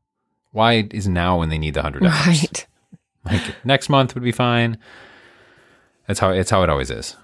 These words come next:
Speaker 2: I, um, I did something. I pulled a, a weird muscle, uh, in, in my left, the left part of my back on my shoulder. And I think it has everything to do with the fact that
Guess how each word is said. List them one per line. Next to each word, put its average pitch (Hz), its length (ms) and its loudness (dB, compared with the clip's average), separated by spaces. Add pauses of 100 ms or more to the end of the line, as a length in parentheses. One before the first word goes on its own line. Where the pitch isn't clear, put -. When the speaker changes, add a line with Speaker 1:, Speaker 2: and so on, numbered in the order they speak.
(280)
Speaker 2:
I, 175 220 2
um, 143 400 2 (2000)
I 143 640 0 (300)
did 151 240 0
something. 127 600 -2
I 135 160 -10
pulled 139 500 -4
a, 135 120 -6 (200)
a 135 160 -2
weird 135 460 2
muscle, 135 600 2 (720)
uh, 127 460 0
in, - 120 -2 (140)
in 131 220 2
my 131 180 2
left, 127 600 0
the 131 120 2
left 131 220 0
part 139 180 2
of 127 60 0
my 127 140 0
back 120 420 -2 (100)
on 131 140 -4
my 120 80 -2
shoulder. 143 420 0 (720)
And 131 180 0
I 160 60 -2
think 151 180 0
it 147 60 4
has 147 160 4
everything 135 300 2
to 135 100 2
do 135 160 2
with 131 100 0
the 131 60 -8
fact - 340 -2
that 127 260 0